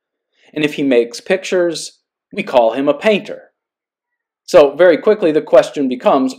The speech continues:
what is the art in which Gorgias is an expert? And you might assume it to be something like speech making or oratory or rhetoric or the use of language to persuade or whatever.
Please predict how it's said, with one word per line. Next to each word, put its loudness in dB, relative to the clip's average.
what 2
is -2
the -8
art 0
in -2
which -2
Gorgias 2
is -4
an 0
expert? -6
And -2
you 0
might 6
assume 0
it -2
to -12
be -8
something -2
like 0
speech -8
making -4
or 0
oratory 4
or 2
rhetoric 0
or 0
the -2
use -4
of 0
language 0
to -8
persuade -2
or 2
whatever. 0